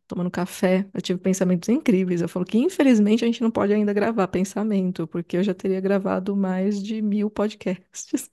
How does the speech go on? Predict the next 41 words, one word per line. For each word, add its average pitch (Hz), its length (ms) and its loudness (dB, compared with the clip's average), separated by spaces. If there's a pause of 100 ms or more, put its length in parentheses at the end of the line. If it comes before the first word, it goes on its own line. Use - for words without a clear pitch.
<laughs> - 100 -20
com 233 160 6
tudo 220 240 2
que 233 120 2
eu 220 100 4
penso 202 500 2
e 220 60 -2
com 214 180 0
pensamentos 214 580 2
que - 60 -10
você 208 100 2
fala: 190 220 0
"Uau, 196 540 -2
que 214 120 -8
incrível!" 226 640 0
Mas 196 120 -2
depois 214 260 2
eu 233 60 4
não 233 140 2
consigo 202 380 0
mais 196 120 0
lembrar, 190 240 -2 (640)
né? 180 400 -4 (120)
Eu 202 120 -4
falo 196 200 -2
que 190 100 -4
isso 196 120 -2
é 214 40 2
uma, 208 280 0
é 196 60 0
uma 202 100 -2
das 214 140 2
minhas 220 180 2
tristezas, 185 720 -2
eu 180 80 -4
não 196 120 0
poder 196 220 -2
gravar 196 460 -2
os 226 80 -2
meus 233 140 -2
pensamentos, 202 800 -8